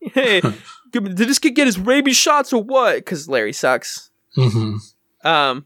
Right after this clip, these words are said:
Speaker 1: we don't know what the deal with Lucy is yet. Do you have any opinions on Lucy yet, or Joe?
Speaker 2: I feel like we don't really. We just know that Joe lashes out at Larry, but that's all we know. And Lucy just seems like another normal lady. <laughs> I don't know.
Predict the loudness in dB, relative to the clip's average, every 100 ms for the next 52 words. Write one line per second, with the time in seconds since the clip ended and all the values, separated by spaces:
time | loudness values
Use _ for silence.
0 | _ -2 0 2 2 2 2 2 2 0
1 | 0 -4 -2 -2 0 0 2 0 -4 -4
2 | -4 -2 -4 -4 -6 -8 -12 -10 -8 -4
3 | -4 -2 -2 -2 -8 -16 -20 _ _ -2
4 | 0 0 0 0 0 0 -4 -14 _ -2
5 | 2 4 4 4 2 -4 -12 _ _ -2
6 | 2 2 2 2 2 2 2 2 4 4
7 | 2 0 -10 _ _ _ _ _ -2 2
8 | 2 0 0 0 2 0 -2 -4 -4 -2
9 | -2 0 -2 -4 -6 -4 -2 0 0 0
10 | 0 -4 -6 -6 -4 -6 -6 -10 -14 -4
11 | -2 2 0 0 2 0 0 -2 0 0
12 | 0 -2 -2 0 0 -2 -4 -4 0 2
13 | 4 4 2 2 4 4 2 0 -8 -6
14 | -4 -4 -6 -10 -8 -6 -10 -10 -6 -4
15 | -2 -4 -6